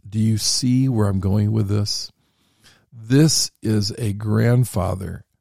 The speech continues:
shedding such incredible grace,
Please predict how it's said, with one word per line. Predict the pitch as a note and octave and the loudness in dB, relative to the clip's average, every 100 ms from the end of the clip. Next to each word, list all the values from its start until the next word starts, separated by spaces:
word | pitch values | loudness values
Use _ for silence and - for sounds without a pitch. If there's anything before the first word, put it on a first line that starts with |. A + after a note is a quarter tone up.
| _ _ _ | _ _ _
shedding | - - C#3+ B2+ B2+ A#2 | -12 0 4 6 4 2
such | - C3 A2 - - | 0 0 0 -2 -2
incredible | A2 G#2+ - - C3 C3 C#3 C#3+ | 0 0 -4 0 2 2 2 2
grace, | A2+ A2+ A2 G2 F#2+ - | 2 2 2 0 -4 -6